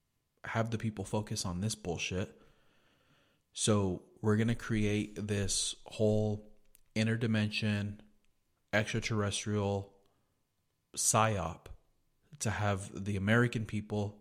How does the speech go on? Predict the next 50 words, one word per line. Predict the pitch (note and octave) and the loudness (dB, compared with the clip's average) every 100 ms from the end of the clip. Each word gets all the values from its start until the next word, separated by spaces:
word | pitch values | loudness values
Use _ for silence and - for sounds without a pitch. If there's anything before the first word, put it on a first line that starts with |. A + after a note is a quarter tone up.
| G#2 | -4
believe | G2 F#2+ A2 C3 | -2 0 0 0
in | A2 | 0
this, | C2+ F2 A2 - - - - | -2 -2 -2 -2 -4 -10 -8
so | - A2 | 0 2
then | G2+ G2 | 2 0
we | G2+ | 0
can | G#2+ A2+ G2+ | 0 -2 -4
come | - - F2+ F2+ | -4 -4 -2 0
in | C3+ G#2+ G#2+ - - | 2 0 -2 -12 -10
and | - G2 | -6 -4
say, | F#2+ | -2
'Hey, | F2+ A2 A#2 G2 - - - | -2 -2 -2 -4 -12 -20 -8
the | F#2 | -4
only | F#2+ B2 | -2 -2
people | B2 C3 C3 | -2 -4 -2
who | A#2+ | -2
are | A#2 | -2
gonna | A#2 A2+ | 0 -2
protect | - - - - - | -4 -4 -4 -4 -4
you | |
from | G#2+ G#2 F#2+ | -4 -2 -2
a | |
mothership | F2 G2+ A#2+ A#2 - G2+ G2 | 0 0 0 0 -2 -4 -2
or | F#2+ | -4
an | F#2 | -4
alien | D2+ A2+ C3 A#2 | -2 0 0 -2
attack | F2 - F#2+ E2 - - - | -4 -4 -4 -6 -14 -20 -10
is | F#2+ | -8
gonna | - F2 | -6 -6
be | E2 | -6
the | - | -6
government. | - A#2+ A2+ D#2 D2 - - - | 2 2 2 -2 -6 -12 -20 -14
So | - | -8
please | G2 B2 A2+ - | -2 0 0 -2
put | - | -4
all | F#2+ G2+ | -2 0
your | A#2 | 0
faith | - A#2+ - | -2 -6 -2
into | A#2+ - - | -4 -2 0
us | D3 G#2 G#2 - - _ _ | 2 2 -2 -6 -10 _ _
so | - G#2 | -6 -4
then | F#2+ | -2
we | F2+ | -4
can | - | -6
protect | D#2+ - B2 - - | -8 -2 -2 -2 -6
you.'" | - - - _ _ _ - - - | -6 -8 -20 _ _ _ -20 -14 -2
Then | G2+ | 0
that | G2+ G2 | 0 -2
starts | - F#2+ - | -4 -6 -8
creating | - A2 F#2+ F#2 F#2+ | -8 -4 -2 -2 -6